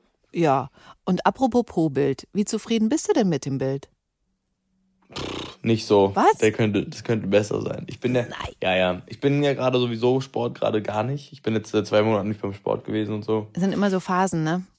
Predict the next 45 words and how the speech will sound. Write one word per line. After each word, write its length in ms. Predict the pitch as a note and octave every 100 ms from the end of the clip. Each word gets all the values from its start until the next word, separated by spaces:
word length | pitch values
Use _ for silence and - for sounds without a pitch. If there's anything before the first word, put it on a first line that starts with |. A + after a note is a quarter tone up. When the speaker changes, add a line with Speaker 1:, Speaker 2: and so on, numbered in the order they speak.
| -
Speaker 2:
Bin 120 | A#2
ja 100 | A#2
umgezogen, 540 | G2+ G#2+ - G#2 G2+ G2+
hab 80 | F#2
Speaker 1:
Mhm. 120 | D#3+
Speaker 2:
Stress 220 | E3+ G#2
gehabt. 220 | G2+ F#2+ _ _ _ _
Ja, 360 | B2+ B2+ B2+ A#2+
ich, 160 | G#2+ A#2+ - C2 -
genau. 320 | B2+ A#2 G#2+
Und 80 | A2
im 100 | A#2
Sommer 260 | A#2 B2+
ist 140 | A#2+ -
es 80 | -
sowieso 380 | A#2 A2 G#2+ A2
so 60 |
ein 100 | A#2
bisschen 240 | G#2+ G#2+ A2+
so 80 | G#2
gewesen, 400 | G#2+ G#2 G#2+ G#2+
dass 220 | G2+ F#2+
ich 80 | -
da 180 | G#2 G2+
mich, 220 | G2 - - -
mich 120 | -
ein 80 | G2+
bisschen 180 | G#2+ G#2+
drauf 160 | F#2
entspannt 380 | G2 - F#2+ G#2
hab, 100 | G#2+
was 140 | G#2
ich 140 | G#2 -
im 100 | F#2
Winter 220 | G2 A#2
gemacht 280 | A#2 A#2+ B2
hab. 140 | B2 - _ - - - - - _ _
Aber 140 | A#2+
ich 100 | A#2+
will 60 | C3
jetzt 140 | A#2
wieder 140 | A2 A2
durchziehen 640 | A2+ A#2+ - C3 B2 B2
und, 540 | - E2+ G#2 G#2 G#2 -
ähm, 500 | G2+ G#2 G#2 G2+